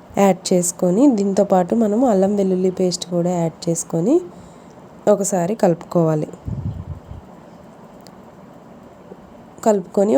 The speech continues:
ఒక నిమిషం అలా వేగిన తర్వాత అందులో కారం కూడా మన టేస్ట్కి తగ్గట్టు యాడ్ చేసుకోవాలి. కొంచెం స్పైసీగా ఉంటేనే బాగుంటుంది. So, కారం యాడ్ చేసుకొని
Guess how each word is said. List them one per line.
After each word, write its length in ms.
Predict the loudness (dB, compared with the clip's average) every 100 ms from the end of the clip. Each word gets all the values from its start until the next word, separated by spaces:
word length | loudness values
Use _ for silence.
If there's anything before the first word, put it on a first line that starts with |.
| 2
ఒక 100 | 2 2
నిమిషం 300 | 0 -2 0
అలా 160 | 0 0 0 0
వేగిన 300 | 0 0 -2 -2
తర్వాత 400 | 0 -2 0 4 4 4
అందులో 260 | 4 2 0 2
కారం 320 | 2 2 2 2
కూడా 160 | 2 2
మన 180 | 0 0
టేస్ట్కి 360 | -2 -2 -4 -4 -2
తగ్గట్టు 340 | 0 0 2 2
యాడ్ 180 | 0 -2 -4
చేసుకోవాలి. 540 | -4 -6 -6 -4 -8 -12 -20 -20 -20 -20 -20 -20 -20 -20 -20 -20 -20 -20 -20 -20 -20 -20 -10 -2
కొంచెం 380 | 0 0 -4 -4 -4
స్పైసీగా 500 | -2 0 0 0 2 2
ఉంటేనే 340 | 2 0 0 0 0
బాగుంటుంది. 540 | -2 -2 -6 -6 -6 -8 -16 -20 -20 -20 -14 -6
So, 40 | -4 -2
కారం 280 | 0 2 0
యాడ్ 140 | -2 -2
చేసుకొని 460 | -4 -4 -6 -4